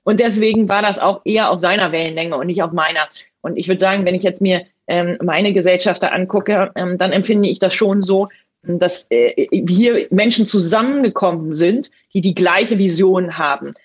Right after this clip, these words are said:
Und, ähm, das, das war lustigerweise, also wie man genau in die Beziehungen sagt, wenn man gerne einen Partner möchte, der passt, und ich würd sagen, äh, Firmen zu gründen sind schlimmer als Beziehungen, weil scheiden lassen ist ziemlich einfach, aber Firmen auflösen nicht, ja.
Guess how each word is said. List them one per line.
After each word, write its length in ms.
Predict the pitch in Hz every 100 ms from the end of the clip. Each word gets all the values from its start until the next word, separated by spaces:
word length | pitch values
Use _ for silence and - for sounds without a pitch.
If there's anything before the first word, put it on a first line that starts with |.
| _ -
Und, 280 | 160 147 -
ähm, 300 | 170 165 160
das, 180 | 165 175
das 220 | 165 170
war 360 | 185 214 233 - _ _
lustigerweise, 1160 | 185 214 370 - 254 226 190 196 254 254 254 240 _ _
also 200 | 170 185
wie 100 | 226
man 180 | 220 196
genau 280 | 196 196
in 80 | 208
die 80 | 202
Beziehungen 600 | 170 202 - 277 269 247
sagt, 340 | 190 214 262 - _ _
wenn 100 | 190
man 180 | 208 202
gerne 240 | 175 226
einen 180 | 233 208
Partner 420 | - 208 233 214
möchte, 340 | 208 214 214 226
der 200 | 202 196
passt, 400 | - 247 262 -
und 100 | 190
ich 120 | -
würd 100 | 196
sagen, 280 | 208 202 190 - _ _ _ _
äh, 140 | 190 185
Firmen 260 | 220 220
zu 120 | 233
gründen 260 | 190 214 220
sind 180 | 196 190
schlimmer 360 | - 240 294
als 200 | - 196
Beziehungen, 560 | - 180 226 254 254 262 _ _ -
weil 460 | 185 190 202 - _
scheiden 380 | - 208 226 233
lassen 260 | 202 208 226
ist 200 | 190 -
ziemlich 260 | 208 208
einfach, 460 | 156 202 233 233 226
aber 380 | - 190 190 190
Firmen 340 | 214 220 208
auflösen 600 | - 170 196 202 196 175
nicht, 260 | 202 294 -
ja. 260 | 190 254